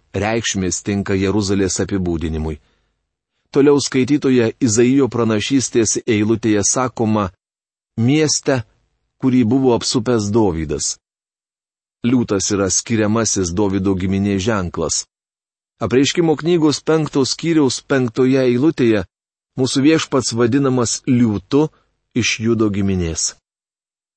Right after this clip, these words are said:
Kadangi Jeruzalėje stovėjo Dievo šventykla ir, žinoma, aukuras, kartai žodis Arielis reiškia Dievo aukuras.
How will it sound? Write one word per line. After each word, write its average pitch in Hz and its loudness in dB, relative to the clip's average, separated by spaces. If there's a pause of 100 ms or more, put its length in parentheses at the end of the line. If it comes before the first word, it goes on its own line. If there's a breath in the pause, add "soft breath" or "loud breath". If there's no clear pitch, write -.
(360)
Kadangi 110 0
Jeruzalėje 107 2
stovėjo 107 2
Dievo 104 0
šventykla 104 -2
ir, 85 -4 (560)
žinoma, 87 -2
aukuras, 113 0 (520)
kartai 156 2
žodis 147 2
Arielis 135 2
reiškia 131 0 (600)
Dievo 92 -2
aukuras. 82 -4